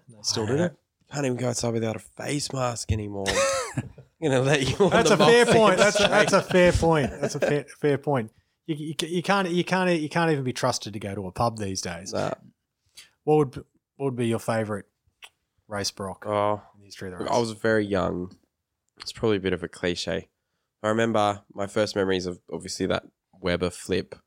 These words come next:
Speaker 1: Yep.
Speaker 2: Um, but probably those couple of years where you had Porsche, Toyota, Mercedes,
Speaker 1: Yep.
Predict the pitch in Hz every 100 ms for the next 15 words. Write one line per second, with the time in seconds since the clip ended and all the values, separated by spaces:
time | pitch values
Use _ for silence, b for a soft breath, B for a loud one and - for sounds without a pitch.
0 | _ _ 92 - _ 98 98 92 _ -
1 | 98 _ - 110 110 98 _ _ _ _
2 | _ - 98 95 - - 107 98 98 101
3 | 104 120 113 95 90 95 92 - _ _
4 | - 101 98 98 - - 98 95 95 92
5 | 92 92 _ _ _ _ _ - 90 -
6 | 101 98 95 95 95 - - 90